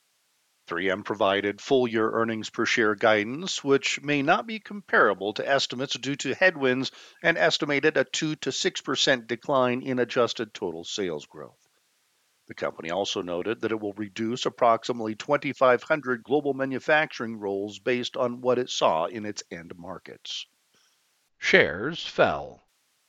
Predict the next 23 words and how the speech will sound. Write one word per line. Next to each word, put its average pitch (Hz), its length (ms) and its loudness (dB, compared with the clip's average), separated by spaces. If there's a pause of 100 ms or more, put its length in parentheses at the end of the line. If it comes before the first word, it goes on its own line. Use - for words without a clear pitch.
(1200)
Dow 147 200 10
component 156 480 4
Verizon 139 500 6
Communications, 160 880 2
ticker 170 240 2
symbol 143 300 4
V 156 280 -2
Z, 165 340 -2
reported 135 560 2
adjusted 123 520 2
fourth 131 260 -2
quarter 120 300 2
earnings 120 380 2
per 123 180 -2
share 131 340 0
of 165 120 -2
a 127 40 -4
dollar 120 360 6
nineteen, 123 920 -4
in 101 300 -6
line 78 240 -12
with 80 160 -14
estimates, 120 500 0